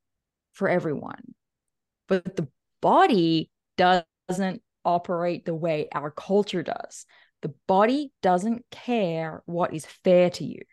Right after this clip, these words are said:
It does not be like, "Oh, you know what, girlfriend? You know, you got exams coming up, and I know that, like, you're also training for this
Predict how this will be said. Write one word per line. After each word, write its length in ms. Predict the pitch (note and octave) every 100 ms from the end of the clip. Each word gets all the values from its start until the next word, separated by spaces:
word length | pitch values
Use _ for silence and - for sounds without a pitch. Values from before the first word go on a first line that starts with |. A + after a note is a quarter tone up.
| _ _ _ _ _ _ _ _ _ _ _ _ -
It 200 | F#3 -
does 220 | G3 F#3+
not 460 | G3+ G#3 A#3 - -
be 120 | G#3
like, 180 | F#3+ F#3+
"Oh, 120 | A#3
you 140 | B3 C4
know 140 | D4
what, 180 | D4+ C#4+
girlfriend? 800 | C#4 C4 C4 B3 B3 A#3+ A#3+ A#3+ _ _ _ _ _
You 120 | A#3
know, 60 | A#3+
you 180 | A#3 A#3+
got 160 | D4
exams 440 | C#4+ A3 A3+ A3 G#3+
coming 340 | - A3 G#3+
up, 420 | G#3 G3+ G3+ G3+
and 120 | G3+ G#3
I 60 |
know 240 | G#3 G#3+ A3
that, 160 | A#3+
like, 420 | G#3+ F#3+ F#3 F3+ - _ _ _ _ _
you're 920 | F3 F3+ F#3 F#3 F3+ F3+ F3 F3 E3+ - _ _ _ _ _ _ _ - F3+ - _
also 280 | F#3+ F#3+ G3+
training 380 | G3 G#3 F#3+ F#3
for 80 | F#3+
this 180 | F3